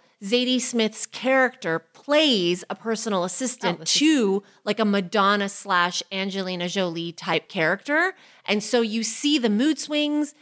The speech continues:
Speaker 1: And Zadie has a little bit of show business experience. Like, she wrote, I think that you would really like this book because it kind of happens in the nineties, and she used to work, or this character used to work at, like, an M T V kind of place.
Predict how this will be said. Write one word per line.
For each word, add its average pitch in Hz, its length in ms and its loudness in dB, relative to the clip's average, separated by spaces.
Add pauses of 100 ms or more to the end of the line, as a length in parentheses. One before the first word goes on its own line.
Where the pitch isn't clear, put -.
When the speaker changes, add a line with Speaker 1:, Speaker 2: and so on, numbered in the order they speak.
(240)
Speaker 1:
And 277 160 4
Zadie 320 460 2
has 294 220 0
a 233 60 2
little 214 260 0
bit 220 120 -2
of 240 80 -2
show 233 200 -2
business 233 320 -4
experience. 233 680 -4
Like, 151 360 0 (380)
she 247 300 2
wrote, 208 580 0 (180)
I 247 100 -2
think 302 180 -12
that 330 80 -2
you 247 120 -4
would 233 80 -4
really 214 240 -4
like 180 160 -2
this - 140 -14
book 294 260 -2
because 196 520 -2 (320)
it 214 280 -2 (200)
kind 254 260 0
of 240 80 -2
happens 208 400 0
in 190 80 -2
the 185 60 -4
nineties, 202 760 0
and 180 140 -8
she 208 160 -2
used - 500 -4
to 226 100 2
work, 185 480 2
or 185 120 2
this 165 180 -6
character 214 340 2
used 185 400 -6
to 202 80 -6
work 185 380 -2
at, 170 260 0
like, 190 220 -6
an 175 80 -10
M 175 160 -8
T 202 160 -12
V 180 160 -10
kind 214 240 -2
of 220 80 -4
place. 320 480 -2